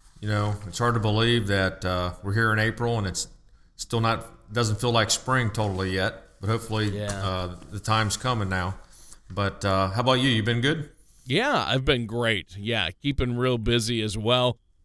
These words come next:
Speaker 2: and, uh, looking forward to the warmer weather. Um, but, uh, but yeah, I, I'm, I'm gonna need some help with this topic today, Corey. Um,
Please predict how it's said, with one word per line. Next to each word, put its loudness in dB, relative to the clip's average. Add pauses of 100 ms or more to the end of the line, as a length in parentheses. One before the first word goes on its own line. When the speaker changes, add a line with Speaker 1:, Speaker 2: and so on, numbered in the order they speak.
(160)
Speaker 2:
and, 4
uh, 4
looking 0
forward 2
to -2
the 0
warmer 2
weather. 4 (420)
Um, 2
but, 2
uh, 6 (100)
but 0
yeah, 2
I, -2
I'm, -2
I'm -2
gonna -2
need -2
some 0
help 2
with -4
this -2
topic -4
today, -4
Corey. -2 (360)
Um, 2